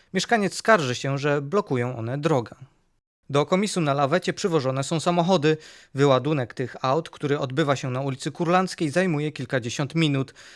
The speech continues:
W tym czasie pas ruchu jest zablokowany, a samochody jadące wzdłuż ulicy Kurlandzkiej w stronę ulicy Obodrzyckiej muszą wykonywać niebezpieczny manewr wyprzedzania, gdyż miejsce to znajduje się na sporym łuku. Podczas wyładunku aut tworzą się niejednokrotnie korki.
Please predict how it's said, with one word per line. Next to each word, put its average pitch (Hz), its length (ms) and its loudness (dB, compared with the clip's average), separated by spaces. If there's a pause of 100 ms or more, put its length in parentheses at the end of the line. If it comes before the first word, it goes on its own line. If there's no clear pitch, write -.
(180)
W - 80 -20
tym 196 160 0
czasie 165 280 0
pas 170 280 2
ruchu 156 300 0
jest 131 260 -2
zablokowany, 147 760 2
a 135 180 2
samochody 143 500 0
jadące 127 460 -4
wzdłuż 120 380 -8
ulicy 117 320 -10
Kurlandzkiej 170 640 0
w - 80 -14
stronę 143 380 0
ulicy 123 380 -8
Obodrzyckiej 156 640 0 (300)
muszą 170 260 2
wykonywać 147 500 -2
niebezpieczny 151 720 -2
manewr 160 460 2
wyprzedzania, 156 760 0
gdyż 117 380 -6
miejsce 165 460 -2
to 160 160 -2
znajduje 160 440 -4
się 151 160 -4
na 139 160 -2
sporym 120 440 -4
łuku. 135 420 0 (540)
Podczas 139 340 0
wyładunku 160 640 0
aut 175 280 0
tworzą 180 300 -2
się 165 160 -4
niejednokrotnie 160 720 -2
korki. 139 400 2